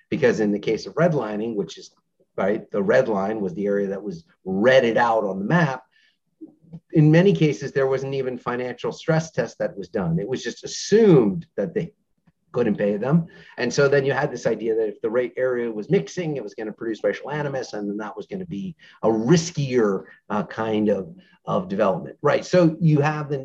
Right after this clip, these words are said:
different kinds of institutional layers at work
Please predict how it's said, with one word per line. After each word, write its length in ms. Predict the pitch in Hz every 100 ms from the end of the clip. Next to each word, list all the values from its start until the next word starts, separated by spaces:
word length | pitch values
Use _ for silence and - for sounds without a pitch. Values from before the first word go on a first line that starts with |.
| -
different 340 | 185 180 170
kinds 280 | 165 160 123
of 60 | 135
institutional 760 | - - - 196 165 151 117
layers 640 | 131 147 139 101 80 - _ _ _ -
at 160 | 123 123
work 380 | 127 127 -